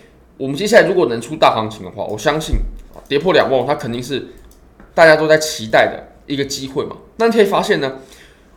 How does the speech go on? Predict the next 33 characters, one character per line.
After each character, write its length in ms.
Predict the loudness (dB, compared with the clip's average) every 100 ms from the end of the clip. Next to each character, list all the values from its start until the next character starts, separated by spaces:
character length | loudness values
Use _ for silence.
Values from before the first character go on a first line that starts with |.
| -20 _
我 120 | -4
们 100 | -2
现 280 | 0 0 0
在 260 | 4 4 4
啊， 100 | -2 -12 -20 _ _
我 100 | -2
会 100 | 2
认 180 | 6 6
为 140 | 4 0 -8 -14
其 220 | -10 -8
实 160 | -8 -8
支 200 | -10 -2
撑 140 | 0
的 80 | 0
效 240 | 0 0
力 100 | 0
呢， 80 | -6
已 60 | -8
经 160 | -2 0
有 60 |
在 100 | 0
变 240 | -2 -4 -4
弱 200 | -6 -8
了。 100 | -10 -20 -4
那 120 | 4
我 60 | 4
们 80 | 2
可 100 | -2
以 60 |
观 240 | 2 2 2
察 180 | 0
一 40 | 0
下， 260 | 0 -2